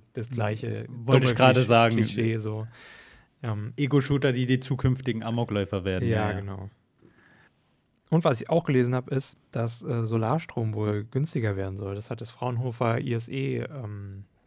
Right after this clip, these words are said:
Speaker 1: wohl, ähm, erkannt im Trend. Und,
Speaker 2: Okay.
Speaker 1: ähm, genau. Und was auch der Fall ist, ist, dass Kohlestrom so, ähm, wenig wie nie, äh, in Deutschland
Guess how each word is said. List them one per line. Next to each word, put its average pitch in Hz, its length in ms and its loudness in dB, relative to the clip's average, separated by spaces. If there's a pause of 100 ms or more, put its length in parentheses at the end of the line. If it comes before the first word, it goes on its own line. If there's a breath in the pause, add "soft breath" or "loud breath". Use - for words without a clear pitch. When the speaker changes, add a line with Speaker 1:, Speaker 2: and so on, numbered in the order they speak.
(800)
Speaker 1:
wohl, 107 600 -2
ähm, 110 640 -8 (260)
erkannt 135 500 -6 (140)
im 123 180 -6
Trend. 151 480 -6 (920 soft breath)
Und, 120 580 -6
Speaker 2:
Okay. 117 260 2
Speaker 1:
ähm, 113 420 -2 (420)
genau. 123 480 -6
Und 135 320 -8 (160)
was 135 280 -6
auch 151 260 -4
der 151 180 -6
Fall 147 220 -2
ist, 139 160 -6
ist, 139 200 -10
dass 123 300 -8 (920 soft breath)
Kohlestrom 160 1120 0 (440)
so, 131 460 -2 (120)
ähm, 123 560 -4
wenig 143 280 -2
wie 139 60 -6
nie, 139 340 -2 (180)
äh, 113 420 -8
in 120 140 -6
Deutschland 113 680 -6